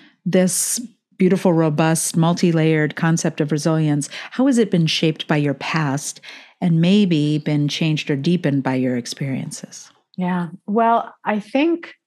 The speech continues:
Speaker 2: I learned resilience as a very young child, as I'm sure many people did,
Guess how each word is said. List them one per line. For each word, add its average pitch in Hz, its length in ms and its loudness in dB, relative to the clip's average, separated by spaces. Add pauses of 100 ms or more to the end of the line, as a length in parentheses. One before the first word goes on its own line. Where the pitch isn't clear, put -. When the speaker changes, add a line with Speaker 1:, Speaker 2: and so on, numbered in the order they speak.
(280)
Speaker 2:
I 214 220 2
learned 202 420 0
resilience 170 600 -2
as 156 120 -6
a 156 80 -2
very 156 440 -2
young 147 320 -6
child, 143 580 -4 (340)
as 175 140 0
I'm 170 100 -2
sure 170 160 -2
many 165 300 0
people 220 320 -4
did, 254 280 0